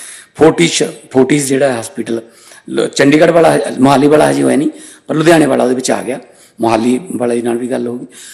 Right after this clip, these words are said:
ਸੋ ਮਤਲਬ ਬਹੁਤ ਵੱਡੇ ਵੱਡੇ ਹਸਪੀਟਲ ਔਰ ਹਰ ਕਿਸਮ ਦੀ ਬਿਮਾਰੀ, ਪ੍ਰਮਾਤਮਾ ਕਰੇ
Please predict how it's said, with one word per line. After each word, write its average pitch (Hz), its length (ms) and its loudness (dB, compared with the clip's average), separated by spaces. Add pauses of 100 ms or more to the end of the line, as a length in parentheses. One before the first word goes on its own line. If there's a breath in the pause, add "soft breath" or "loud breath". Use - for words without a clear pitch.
(160 loud breath)
ਸੋ - 140 0
ਮਤਲਬ 190 480 0
ਬਹੁਤ 175 260 2
ਵੱਡੇ 156 180 2
ਵੱਡੇ 147 200 2
ਹਸਪੀਟਲ 135 460 -6
ਔਰ 151 120 2
ਹਰ 147 260 2
ਕਿਸਮ 160 400 0
ਦੀ 147 80 -4
ਬਿਮਾਰੀ, - 420 -6 (360 loud breath)
ਪ੍ਰਮਾਤਮਾ 135 420 0
ਕਰੇ 139 280 -2